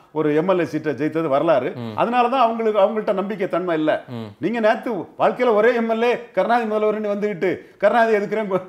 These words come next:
Speaker 1: கருணாநிதி எதுக்குறாங்கன்னா" யார் நம்ப முடியும் உங்களை?
Speaker 2: ம்.
Speaker 1: இப்ப நீங்க வந்து, அஹ், கேரளால இருக்கிற மாதிரி சி பி எம்மையும் காங்கிரஸையும் தொடர்ந்து எதிர்த்துட்டு இருந்தீங்களா, உங்க மேல ஒரு நம்பிக்கை வரும், பதினாறு பர்சன்ட் ஓட்டு வரும். நீங்க வந்து கருணாநிதி எதிர்ப்பு, கருணாநிதி எப்படின்னா, "ஐயோ, நீங்க எம் எல் ஏ ஆனதே கருணாநிதி இல்ல, கருணாநிதி இல்லையா?"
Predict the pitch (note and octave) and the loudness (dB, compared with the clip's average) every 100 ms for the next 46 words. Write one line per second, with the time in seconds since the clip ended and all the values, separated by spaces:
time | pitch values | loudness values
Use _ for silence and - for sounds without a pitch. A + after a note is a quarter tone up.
0 | - F3+ G3+ G#3+ G3 F3 G3+ F#3+ G#3 F3+ | -4 0 4 4 2 0 0 2 4 6
1 | G3 A3+ F#3+ G#3 G3 F3+ D#3+ D#3 D#3 - | 6 4 0 0 2 2 2 4 2 2
2 | - A2+ G2+ F#2+ - - - F3 A#3+ A#3 | -4 -14 -16 -18 -20 -12 -4 -2 -2 -2
3 | B3+ C#4+ C#4+ - _ G3+ F#3 F3+ G#3 B3 | -2 -2 -4 -10 _ -2 -2 2 2 4
4 | B3 A#3+ A#3 A#3 A3+ A3 A3+ B3+ F#3+ - | 2 2 0 -2 0 2 2 -2 -8 -10
5 | B3+ B3+ A#3 A3+ A#3 A#3+ A3 - _ F#3+ | -8 -6 -4 -4 -4 -6 -8 -16 _ 0
6 | A3+ A3 C#4 F#3+ A3+ C#4 C4+ B3 B3 G#3+ | 2 -2 -4 -2 2 2 2 0 -2 -6
7 | A3+ A#3 D4 A#3+ A#3 A#3 A3+ G#3+ G#3 G#3+ | -8 0 0 0 -2 0 0 -2 -2 -2
8 | A#3+ G#3+ A3 A3+ G3 F3+ F#3 E3+ G3 D#3+ | 0 2 4 4 2 -4 -4 -2 -2 0
9 | C#3+ A#2+ - _ A#3+ C4 B3+ B3 A#3+ A#3+ | -2 -4 -12 _ -6 -4 -2 0 0 2
10 | B3 B3 A3 A#3 A#3 A#3+ A3+ A#3 A#3+ - | 2 2 0 -2 -2 -2 -4 -6 -8 -10
11 | D4 D4 C4 C4 G3 G#3 C4 C#4 C4 C4 | -4 0 2 2 2 0 4 4 4 2
12 | A#3+ A3+ A3+ A3 G#3 F#3 E3 E3+ F#3 F#3 | 2 2 2 0 2 0 0 -4 -2 0
13 | F3 D#3 C#3+ C3+ | 0 0 -4 -8